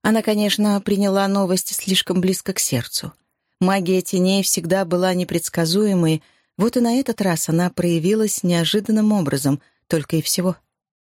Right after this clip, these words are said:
Касара все еще оставалась собой, невзирая на новые внешние признаки. И она помнила Невену.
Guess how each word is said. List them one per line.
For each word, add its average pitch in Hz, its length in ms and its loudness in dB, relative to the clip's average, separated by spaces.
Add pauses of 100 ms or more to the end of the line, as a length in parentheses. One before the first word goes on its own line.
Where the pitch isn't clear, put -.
(460)
Касара 196 380 0
все 202 260 -2
еще 185 240 -2
оставалась 170 560 -2
собой, 165 480 0
невзирая 165 600 0
на 160 140 0
новые 196 420 0
внешние 160 520 0
признаки. - 640 -8 (800)
И 185 60 2
она 214 200 2
помнила 240 580 2
Невену. 185 640 2